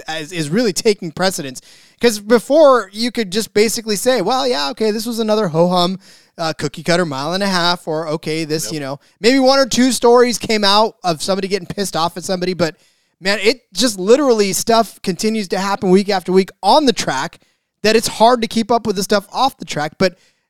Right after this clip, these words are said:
Speaker 1: Cody, there's some juicy stuff going on off the track as well. One to do with, uh, with that eighteen car that we saw <laughs> lose a lot of steam last week.
Speaker 2: Yeah, another rough one for him. But yeah, I mean, uh, Kyle Busch,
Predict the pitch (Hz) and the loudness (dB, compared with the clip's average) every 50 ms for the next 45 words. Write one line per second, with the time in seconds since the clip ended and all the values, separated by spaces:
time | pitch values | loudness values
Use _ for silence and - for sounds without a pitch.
0 | _ _ _ - 262 269 262 240 320 349 277 349 277 214 - 185 254 277 - 285 | _ _ _ 2 2 2 2 2 0 0 0 -2 -2 -2 2 4 4 4 4 2
1 | 247 - - 277 254 208 - - 247 254 254 254 269 269 277 277 - - _ - | -2 0 2 2 2 2 4 4 4 4 4 4 2 2 2 0 -2 -8 _ -2
2 | 269 330 381 370 - - 254 202 - - 190 180 175 190 - - - 190 226 240 | 0 0 0 0 -4 -6 -8 -6 -4 -2 0 0 0 -2 -4 -8 -6 -4 -4 -4
3 | 202 208 247 302 302 269 254 226 - _ _ _ _ _ - _ _ 214 202 240 | -2 0 0 2 4 4 2 2 0 _ _ _ _ _ -20 _ _ -4 0 2
4 | 269 302 285 240 233 190 196 226 240 254 247 233 226 214 - - 220 208 202 202 | 4 4 4 2 0 0 2 2 2 4 6 6 4 4 4 2 2 2 2 2
5 | 208 175 170 202 202 208 - 240 220 208 185 214 254 254 - - 240 294 - - | 0 -2 0 0 0 2 2 2 0 2 0 -2 -4 -4 -2 -2 -2 -2 0 2
6 | 226 202 185 180 175 170 165 175 180 - - 196 175 170 165 156 - _ _ _ | 2 4 4 2 0 0 0 0 0 0 0 2 2 2 2 0 -2 _ _ _
7 | _ _ _ - - - - 165 - - 214 247 - - 214 262 233 208 233 262 | _ _ _ -20 -10 -8 -6 -6 -4 0 0 0 0 2 0 0 0 2 2 0
8 | 294 320 269 - - 403 381 311 220 170 - _ - - _ _ - 185 190 175 | 0 0 0 0 0 2 2 2 0 -2 -4 _ -14 -20 _ _ -2 0 2 2
9 | 165 156 - 185 170 151 135 117 - - - _ _ _ _ _ _ _ _ _ | 2 0 0 0 0 0 0 -2 -8 -16 -20 _ _ _ _ _ _ _ _ _
10 | _ _ - 131 135 151 156 147 135 131 131 127 107 - _ - 117 123 127 127 | _ _ -6 -2 0 0 2 2 2 0 0 -4 -6 -10 _ -14 -10 -8 -6 -4
11 | 127 131 127 127 - - 139 135 131 127 120 127 127 131 143 156 156 147 131 131 | -2 0 0 -2 -2 -2 -2 -2 -2 -2 -2 -2 0 0 2 0 0 0 0 0
12 | 127 135 151 170 175 165 147 151 156 151 147 139 - 147 151 160 156 143 156 175 | 2 2 2 2 2 2 2 0 0 -2 -2 -2 0 2 4 4 4 4 2 2
13 | 190 180 - - - | 2 0 -2 -8 -14